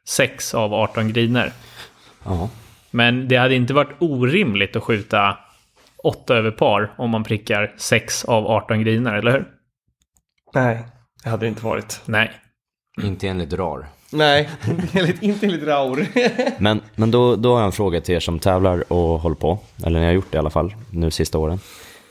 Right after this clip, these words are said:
Speaker 2: Har ni en annan, eh,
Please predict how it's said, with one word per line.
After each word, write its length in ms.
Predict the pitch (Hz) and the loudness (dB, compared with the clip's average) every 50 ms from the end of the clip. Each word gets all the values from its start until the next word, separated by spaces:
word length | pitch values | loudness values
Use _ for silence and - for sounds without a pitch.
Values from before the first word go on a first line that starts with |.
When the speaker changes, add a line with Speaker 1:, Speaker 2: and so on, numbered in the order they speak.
| _ _ _ _ | _ _ _ _
Speaker 2:
Har 240 | - - - 95 95 | -6 -2 0 2 2
ni 100 | 95 95 | 2 2
en 160 | 92 92 90 - | 2 0 0 0
annan, 560 | - 117 117 117 117 110 104 101 98 95 95 - - _ _ _ _ _ _ _ _ _ _ - | 0 2 2 2 2 2 2 2 0 -2 -4 -6 -12 _ _ _ _ _ _ _ _ _ _ -4
eh, 340 | 85 85 82 82 80 80 | -2 0 0 0 -2 -2